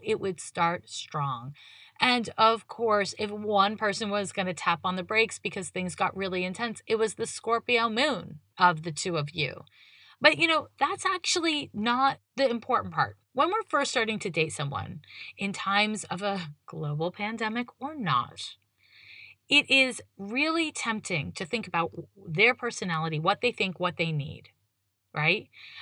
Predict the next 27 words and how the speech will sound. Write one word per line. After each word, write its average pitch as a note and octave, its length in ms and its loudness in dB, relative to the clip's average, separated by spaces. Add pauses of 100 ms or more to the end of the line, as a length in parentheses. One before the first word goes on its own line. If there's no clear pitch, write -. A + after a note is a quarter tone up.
(120)
And A#3+ 300 6
it C4+ 160 0
is B3 220 -2
really D4 360 0
tempting B3 380 -4
to - 80 -8
do B3+ 220 -6
that A3+ 400 -2
to - 200 -6
the B3 220 -6
exclusion G#3 1160 -4 (280)
of F#3+ 120 -8
thinking A3 380 -6
about F3+ 360 -2 (400)
what E3 440 2
we G#3 220 -4
need, F3+ 400 -8 (180)
how - 280 4
we G#3 260 0
feel, - 440 -8 (360)
what F3+ 300 2
is F#3+ 240 0
healthy G3+ 640 -2 (120)
and F#3 140 -6
authentic F3+ 880 -4 (160)
for - 220 -4 (100)
us. - 460 -4